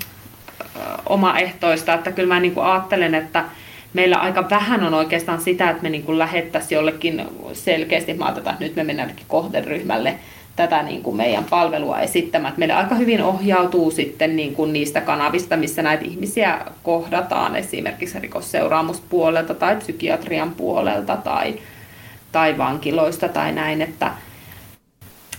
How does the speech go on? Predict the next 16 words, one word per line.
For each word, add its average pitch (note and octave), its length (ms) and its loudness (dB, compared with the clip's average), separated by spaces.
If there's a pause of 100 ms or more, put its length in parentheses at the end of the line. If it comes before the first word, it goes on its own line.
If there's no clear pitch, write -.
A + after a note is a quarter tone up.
että F3+ 220 -2
se F#3 60 2
on E3+ 120 4
ehkä E3+ 240 0
enempi, E3 560 0 (120)
enempi F3 220 4
niin E3+ 200 2
päin, E3 140 4
ja D#3+ 60 2
sitten E3 140 -2
ne E3 40 4
ihmiset, E3+ 260 0
kun E3 80 0
niillä D#3 160 4
herää D3+ 280 4
se D#3 120 -6